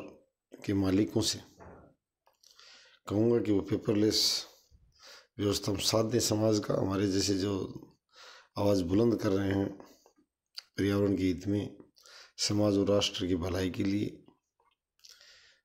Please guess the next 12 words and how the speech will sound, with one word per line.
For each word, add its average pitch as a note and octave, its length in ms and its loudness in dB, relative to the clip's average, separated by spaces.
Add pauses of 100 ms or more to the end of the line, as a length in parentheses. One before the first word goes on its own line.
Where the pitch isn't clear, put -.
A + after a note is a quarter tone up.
(260)
तो D3+ 200 0
उस - 180 -2
पर A2 60 -2
विराम F#2+ 360 -2
लगा - 240 -10
दें - 160 -16 (460)
और F#2 80 -4
डिजिटलाइजेशन G2 720 0
को G2 120 -8
तेज़ी G2 300 -4
से A2 120 0
बढ़ाएं G2 380 -4